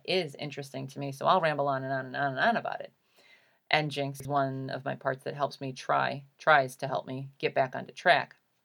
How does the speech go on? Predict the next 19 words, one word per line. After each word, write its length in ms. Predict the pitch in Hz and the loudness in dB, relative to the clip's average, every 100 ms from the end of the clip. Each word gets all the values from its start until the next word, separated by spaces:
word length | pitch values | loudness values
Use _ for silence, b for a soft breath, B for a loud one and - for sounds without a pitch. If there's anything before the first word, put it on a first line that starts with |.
| _ _ _ _ _ _ _ _ _ _ B B B B B _ _ _ | _ _ _ _ _ _ _ _ _ _ B B B B B _ _ _
But 120 | 185 170 | 4 6
every 240 | 170 214 | 4 2
time 240 | 180 175 | -2 -2
we 100 | 165 | -2
do 220 | 143 180 240 | -2 0 0
these 160 | 143 | -2
types 240 | 139 135 - | -4 -6 -6
of 80 | |
things, 240 | - 143 143 | -8 -6 -2
it 60 | 175 | 0
is 180 | 240 | 0
triggering, 460 | - 143 123 120 131 | -2 -2 -2 -4 -4
being 220 | 151 147 | -6 -4
in 60 | 143 | -4
a 40 | |
room 240 | 139 170 170 | -2 -2 -2
full 140 | 196 | -4
of 100 | 190 | -4
people 480 | 147 139 139 135 | -6 -4 -2 -2